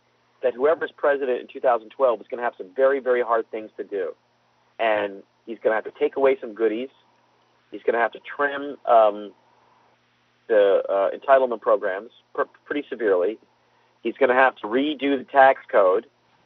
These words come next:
Uh, there are gonna be a whole lot of Americans who aren't paying taxes now who are gonna have to pay taxes. And there are gonna be a whole lot of Americans who have an allegiance to our current tax code, our, you know, eighteen thousand page tax law, and have found a million different ways to profit from it.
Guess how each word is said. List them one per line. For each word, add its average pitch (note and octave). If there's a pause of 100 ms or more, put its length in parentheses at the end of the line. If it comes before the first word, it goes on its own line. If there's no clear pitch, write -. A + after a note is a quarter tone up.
(240)
Uh, F#2+
there G2+
are -
gonna A2+
be G#2+
a G2+
whole C#3
lot C#3+
of B2+
Americans B2+
who A2
aren't A#2+
paying A#2+
taxes A2+
now G2+
who G2+
are G2
gonna G#2
have G2+
to -
pay G2+
taxes. F#2
And G#2
there G#2
are -
gonna G#2
be G#2
a A2
whole C3
lot B2
of A2+
Americans A#2
who G2+ (540)
have B2+
an A2
allegiance C#3 (120)
to A#2 (260)
our A#2
current - (120)
tax C#3 (180)
code, A2+ (320)
our, G#2+
you A2
know, G2+
eighteen B2+
thousand A#2
page A#2
tax B2+
law, F2 (600)
and -
have G#2+
found B2+
a G2+
million D#3+
different D3
ways C#3+
to B2
profit C#3+
from F2+
it. F2+